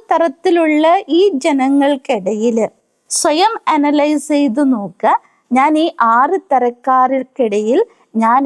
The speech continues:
ഏത് തരത്തിലുള്ള വ്യക്തിയാണ്? അത്തരത്തിൽ എനിക്ക് എന്നെ തന്നെ അനലൈസ് ചെയ്യാൻ പറ്റുമെങ്കിൽ എന്നിൽ എവിടെയാണ് മാറ്റം കൊണ്ടുവരുത്താൻ പറ്റുക, അല്ലെങ്കിൽ എവിടെയാണ് ഞാൻ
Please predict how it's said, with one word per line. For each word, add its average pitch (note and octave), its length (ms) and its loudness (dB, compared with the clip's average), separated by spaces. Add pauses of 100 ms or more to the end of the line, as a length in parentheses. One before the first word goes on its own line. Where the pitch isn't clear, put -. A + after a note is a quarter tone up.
(120)
ഏത് C4 200 0 (140)
തരത്തിലുള്ള A#3 600 -2 (120)
വ്യക്തിയാണ്? G#3 720 -8 (1040)
അത്തരത്തിൽ F#4+ 560 -2 (100)
എനിക്ക് E4+ 260 -2 (120)
എന്നെ D4 260 2 (120)
തന്നെ G4 200 2 (100)
അനലൈസ് D#4+ 480 0
ചെയ്യാൻ C#4+ 280 0 (100)
പറ്റുമെങ്കിൽ A3+ 800 -2 (580)
എന്നിൽ B3+ 300 2 (140)
എവിടെയാണ് C4 680 2 (120)
മാറ്റം A3 380 -2 (120)
കൊണ്ടുവരുത്താൻ A3 720 -2 (100)
പറ്റുക, G#3 380 -4 (460)
അല്ലെങ്കിൽ A#3+ 300 2 (180)
എവിടെയാണ് C4 600 2 (100)
ഞാൻ B3 120 2